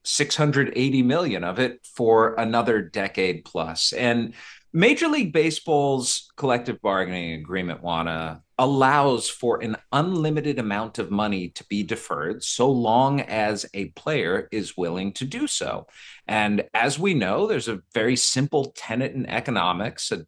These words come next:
dollar today is worth more than a dollar tomorrow. Well, a dollar today is worth a lot more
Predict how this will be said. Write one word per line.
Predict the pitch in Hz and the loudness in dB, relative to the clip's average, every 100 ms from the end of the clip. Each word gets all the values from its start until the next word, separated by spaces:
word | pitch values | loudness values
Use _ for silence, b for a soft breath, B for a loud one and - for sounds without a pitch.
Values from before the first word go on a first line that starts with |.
| - | -2
dollar | 87 90 110 117 | 2 4 2 0
today | - 90 82 85 85 82 B B B | -2 -2 0 0 -2 -4 B B B
is | 87 78 85 | -8 -8 -2
worth | 87 82 - | 0 0 -4
more | 87 85 85 | -4 -2 -2
than | 87 85 | -2 -6
a | |
dollar | 95 87 85 82 | 0 2 2 -2
tomorrow. | 82 104 120 131 95 95 | -4 -2 2 4 4 2
Well, | 98 92 | 2 0
a | 92 80 - | -2 -4 -2
dollar | 107 117 113 107 | 2 2 2 -2
today | - 95 113 87 | -6 -4 -2 -2
is | 85 - | -4 -4
worth | 92 87 82 | -2 -2 -2
a | |
lot | 85 95 160 - | 0 4 2 2
more | 101 90 82 82 | -2 -2 -2 -6